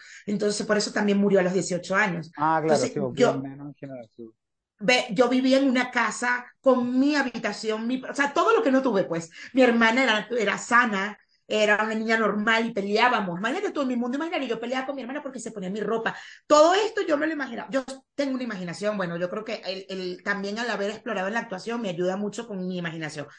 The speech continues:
Speaker 1: Tengo una imaginación. Yo acabo de conocer Disney el año pasado,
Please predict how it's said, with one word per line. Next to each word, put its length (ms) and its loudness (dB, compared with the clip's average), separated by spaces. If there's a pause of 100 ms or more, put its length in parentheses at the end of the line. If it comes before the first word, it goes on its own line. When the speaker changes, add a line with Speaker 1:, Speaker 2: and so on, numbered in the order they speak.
(120)
Speaker 1:
Tengo 140 -4
una 100 0
imaginación. 540 -6 (1200)
Yo 160 4
acabo 280 4
de 60 2
conocer 400 -2
Disney 440 2
el 100 -2
año 200 -2
pasado, 600 -2